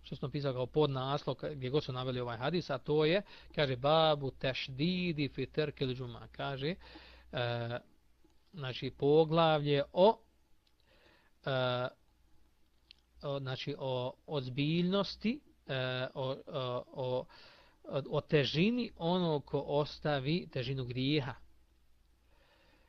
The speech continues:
Onog ko ostavi džumu namaz. E, a to znači, jel, da je, e, ostavljanje džume,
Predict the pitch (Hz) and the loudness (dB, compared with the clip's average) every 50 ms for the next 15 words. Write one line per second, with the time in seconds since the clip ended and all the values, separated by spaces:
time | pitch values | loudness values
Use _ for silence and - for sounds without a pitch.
0 | _ _ _ _ _ _ - - 175 139 147 170 185 185 170 156 - - - - | _ _ _ _ _ _ -10 -6 -2 -2 0 0 2 0 0 0 -2 -6 -16 -10
1 | - - 131 135 - 143 139 135 - - - 143 131 127 123 120 123 - - 143 | -6 -6 -4 -4 -2 -2 -4 -4 -4 -6 -6 -4 -4 -4 -4 -6 -6 -8 -10 -12
2 | 123 - 135 135 131 127 120 113 113 113 113 113 113 113 107 101 - - - - | -8 -6 -4 -4 -4 -4 -6 -6 -6 -6 -6 -6 -8 -8 -10 -12 -16 -18 -20 -20
3 | - _ _ _ _ _ _ - - - _ _ _ _ _ _ _ _ _ - | -20 _ _ _ _ _ _ -20 -20 -20 _ _ _ _ _ _ _ _ _ -20
4 | - - _ _ _ _ _ - 262 151 127 127 123 120 117 117 123 - - _ | -20 -20 _ _ _ _ _ -10 -8 -6 -4 -4 -4 -4 -4 -6 -6 -8 -10 _
5 | _ _ _ _ _ _ _ _ _ _ - - _ _ _ _ _ _ _ _ | _ _ _ _ _ _ _ _ _ _ -20 -20 _ _ _ _ _ _ _ _
6 | - - _ _ _ _ _ _ _ _ _ _ _ - - - - - _ - | -20 -20 _ _ _ _ _ _ _ _ _ _ _ -20 -20 -20 -20 -20 _ -20
7 | - - - - - - - - - 151 - - 180 170 139 143 160 160 156 - | -20 -18 -16 -16 -16 -14 -14 -10 -8 -6 0 2 2 2 2 2 0 0 0 0
8 | - 143 139 147 147 147 139 127 123 120 120 120 120 120 117 123 120 - - 123 | 0 0 2 2 2 0 -2 -4 -6 -6 -6 -6 -6 -6 -6 -8 -10 -10 -10 -8
9 | 120 120 123 - 127 139 143 - - 160 143 131 120 120 120 117 117 123 131 147 | -8 -8 -8 -6 -4 -6 -4 -2 -2 -2 -2 -2 -4 -6 -8 -8 -6 -6 -4 -4
10 | 147 151 147 143 139 | -2 -2 -2 -4 -4